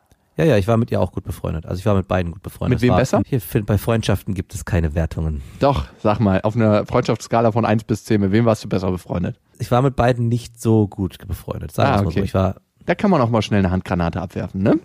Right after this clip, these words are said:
Speaker 2: Da macht das nichts.
Speaker 1: Genau.
Speaker 2: Ihr kommt selber damit zurecht. Ich weiß nur, was jetzt hier gelaufen ist.
Speaker 1: Und ich muss sagen, das Ergebnis von dem, was ich da angerichtet habe,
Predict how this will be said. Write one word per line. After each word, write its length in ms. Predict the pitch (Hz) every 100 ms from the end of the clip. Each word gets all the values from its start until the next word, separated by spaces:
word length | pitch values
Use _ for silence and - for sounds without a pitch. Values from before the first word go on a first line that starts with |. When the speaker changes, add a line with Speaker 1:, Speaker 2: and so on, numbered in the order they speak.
| -
Speaker 2:
Da 80 | 117
macht 200 | 95 113
das 120 | -
nichts. 120 | 90 131
Speaker 1:
Genau. 200 | 98 - - - - - _
Speaker 2:
Ihr 100 | -
kommt 220 | - 175 -
selber 180 | 110
damit 240 | 104 90 87
zurecht. 400 | - 90 92 -
Ich 180 | - 151
weiß 240 | 98 95
nur, 140 | 98
was 240 | 90 92 -
jetzt 160 | 92
hier 120 | - 98
gelaufen 400 | 90 87 - -
ist. 200 | 110 - _ _ _ - _ - - - _
Speaker 1:
Und 160 | 123 139
ich 60 |
muss 160 | 143 156
sagen, 260 | 135 127 135
das 120 | 120
Ergebnis 500 | 104 110 156 123 110
von 260 | - 95
dem, 380 | 92 107 120 107 _
was 180 | - 87
ich 220 | 90 - - _ -
da 140 | 80
angerichtet 480 | 98 185 127 98 95
habe, 380 | 87 90 107